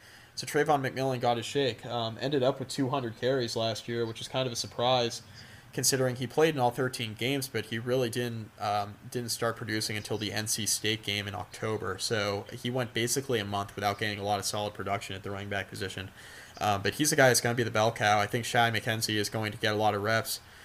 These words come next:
Marshawn Williams seems to still be recovering from that knee injury. We're not sure when he's really going to be healthy again. It was a pretty ugly knee injury he suffered, A C L, M C L, the whole lot.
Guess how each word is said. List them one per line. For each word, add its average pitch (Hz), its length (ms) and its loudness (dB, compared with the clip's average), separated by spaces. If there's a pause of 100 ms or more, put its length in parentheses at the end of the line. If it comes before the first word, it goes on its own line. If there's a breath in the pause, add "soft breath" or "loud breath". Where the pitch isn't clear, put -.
(180 loud breath)
Marshawn 123 360 6
Williams 117 320 2
seems 110 220 0
to - 60 2
still 117 200 4
be 113 80 2
recovering 110 420 2
from 110 140 -8
that 101 160 -6
knee 107 160 0
injury. 107 380 2
We're 107 120 -2
not 117 180 2
sure 120 220 2
when 104 140 -2
he's 104 240 -4
really 104 180 4
going 104 160 0
to 101 80 -4
be 95 60 -2
healthy 104 360 2
again. 104 240 2
It 101 60 0
was 101 140 -4
a - 20 -8
pretty 110 240 -2
ugly 104 320 2
knee 107 160 0
injury 101 300 -2
he 104 80 -2
suffered, 104 520 2
A 107 140 0
C 107 180 0
L, 101 160 0
M 104 140 -2
C - 180 -2
L, 104 140 0
the 104 80 -2
whole 104 180 0
lot. 104 360 2